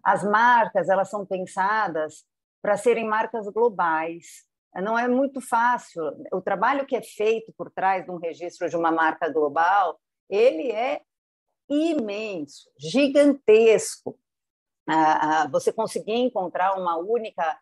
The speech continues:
ah, uma única palavra que caiba em diferentes jurisdições, dentro das regras diversas. Ah, então, é um, é um trabalho que começa muito antes do, do lançamento de um produto,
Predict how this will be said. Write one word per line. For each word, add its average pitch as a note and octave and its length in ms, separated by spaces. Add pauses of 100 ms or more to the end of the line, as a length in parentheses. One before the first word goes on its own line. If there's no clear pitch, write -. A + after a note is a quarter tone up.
(360)
ah, E3 400
uma D#3+ 260
única F#3+ 600 (240)
palavra E3+ 640
que - 100 (140)
caiba E3 560
em E3+ 120
diferentes F3 840
jurisdições, D3+ 880
dentro E3+ 320
das D3 260
regras D#3+ 440 (200)
diversas. D#3+ 880 (400)
Ah, E3+ 320 (300)
então, A#3+ 320
é C4+ 100
um, C4+ 260
é A3 60
um A#3+ 140
trabalho F#3+ 640 (240)
que - 120
começa F#3 440
muito A3+ 440
antes G3+ 440
do, D#3+ 360
do D3+ 160
lançamento D3+ 760
de C#3+ 100
um C#3+ 120
produto, D3+ 760